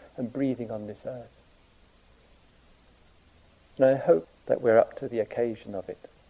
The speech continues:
I really hope we are up to it. It's up to you and it's up to me.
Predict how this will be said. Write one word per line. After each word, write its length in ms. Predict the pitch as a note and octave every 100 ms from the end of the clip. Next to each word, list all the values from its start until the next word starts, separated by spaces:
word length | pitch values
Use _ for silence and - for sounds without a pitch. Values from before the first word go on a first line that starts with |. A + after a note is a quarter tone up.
| _ _ _ _ _ _ _ _ _ _ _ _ -
I 120 | G#2+
really 460 | B2 D3 C#3+ C3+
hope 340 | A#2+ C3+ C3+ -
we 100 | A2+
are 120 | G#2 A#2
up 200 | G#2 -
to 120 | F2
it. 120 | - - - _ _ _ _ _ _ _ _ _ _ _ _ _ _ _ -
It's 200 | B2 -
up 220 | E3+ -
to 80 | E3
you 420 | D3+ E3 F3 C#3+
and 80 | A2+
it's 160 | A#2+ C#3+
up 160 | - -
to 80 | C#3
me. 340 | C#3 C#3+